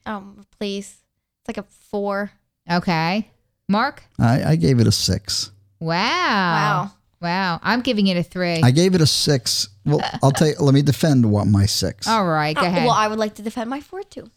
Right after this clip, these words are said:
Speaker 2: Okay.
Speaker 3: You go first,
Speaker 1: No, you
Speaker 3: Monica.
Speaker 1: go. You go first.
Speaker 3: You want me to go first?
Speaker 1: Sure.
Speaker 3: Okay. Um, even though it had a lot of stories going on, I liked very much that they had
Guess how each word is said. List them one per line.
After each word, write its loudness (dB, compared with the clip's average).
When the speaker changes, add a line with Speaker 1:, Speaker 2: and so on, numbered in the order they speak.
Speaker 2:
Okay. -6
Speaker 3:
You 6
go 4
first, -2
Speaker 1:
No, 2
you 2
Speaker 3:
Monica. 4
Speaker 1:
go. 2
You -2
go -8
first. -10
Speaker 3:
You 6
want 6
me 6
to 6
go 4
first? 0
Speaker 1:
Sure. 2
Speaker 3:
Okay. -2
Um, 6
even 4
though 4
it 6
had 6
a 4
lot 4
of 4
stories 4
going 6
on, 0
I 4
liked 2
very 6
much 4
that 2
they 4
had 4